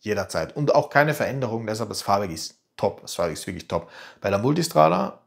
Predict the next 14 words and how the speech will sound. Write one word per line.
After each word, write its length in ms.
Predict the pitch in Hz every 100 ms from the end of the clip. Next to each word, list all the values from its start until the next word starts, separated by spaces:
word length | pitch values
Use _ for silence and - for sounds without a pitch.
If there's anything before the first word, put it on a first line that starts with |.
| _ -
V 200 | 123 123
vier 160 | 110
S 180 | 135 143
damals 300 | 135 135 131
hatte 120 | 127
ich 160 | - -
immer, 300 | 156 151 151 - - _ -
wenn 100 | 113
ich 180 | - -
alleine 540 | 104 107 120 233 262
mit 220 | 190 -
Koffer 320 | - 214 139
gefahren 320 | 113 95 85
bin, 100 | 82